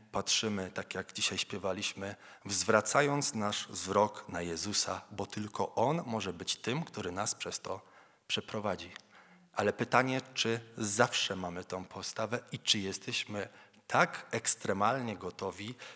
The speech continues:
jak ta trójka wymienionych tutaj Żydów, bohaterów. Myślałem o tej sytuacji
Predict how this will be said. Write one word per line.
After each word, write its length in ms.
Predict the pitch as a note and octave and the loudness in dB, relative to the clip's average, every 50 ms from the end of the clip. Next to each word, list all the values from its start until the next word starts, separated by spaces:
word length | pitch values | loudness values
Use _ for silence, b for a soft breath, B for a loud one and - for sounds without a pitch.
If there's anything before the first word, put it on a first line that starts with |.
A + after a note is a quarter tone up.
| B B | B B
jak 320 | G2+ F#2+ F#2 - - - - - - _ | -2 -2 -2 -2 -6 -16 -16 -18 -16 _
ta 260 | - G#2 G2+ G#2 A2+ - - - - | 0 2 2 2 0 -2 -8 -12 -10
trójka 560 | - G#2 G2+ G2+ G2 - - - F#2 F#2 F#2+ B B B B B B B B B B B _ _ - | -6 -4 -4 -4 -4 -4 -2 -2 -2 -2 -2 B B B B B B B B B B B _ _ -10
wymienionych 540 | - G#2 G2 F#2+ F#2+ F#2+ F#2+ F#2+ G2+ G#2 - | -6 -4 -4 -2 -2 -2 -2 -2 -2 -2 -4
tutaj 300 | - - - - F#2 G2 | -6 -8 -4 -2 -2 -2
Żydów, 580 | G2 F#2+ G2 G2 F#2 F#2 F2 - - - - - - b b b b b b b b b | 0 -2 -4 -4 -6 -8 -8 -8 -8 -10 -10 -14 -20 b b b b b b b b b
bohaterów. 720 | F#2 - - G#2+ - - F#2+ F2 F2+ F2 - - - - - - _ _ _ _ _ b b b b b b b b b b b b b _ _ _ _ _ _ _ _ _ _ _ _ _ _ _ _ _ _ _ _ _ _ _ _ _ _ _ _ _ _ _ _ _ _ _ - | -4 -2 -2 -2 -2 -2 -4 -4 -4 -6 -6 -8 -8 -10 -14 -20 _ _ _ _ _ b b b b b b b b b b b b b _ _ _ _ _ _ _ _ _ _ _ _ _ _ _ _ _ _ _ _ _ _ _ _ _ _ _ _ _ _ _ _ _ _ _ -2
Myślałem 480 | A2+ A2 G#2+ - - C3 B2+ B2 A#2 G#2+ | 0 2 4 6 8 8 8 8 8 4
o 60 | A2 | 2
tej 140 | - A2+ G#2+ | 2 2 4
sytuacji 800 | - - - G#2 - G#2 G#2 A2+ A#2+ - - - B2 B2+ C3 | 4 4 2 0 -2 0 2 2 2 2 0 -2 -2 -4 -6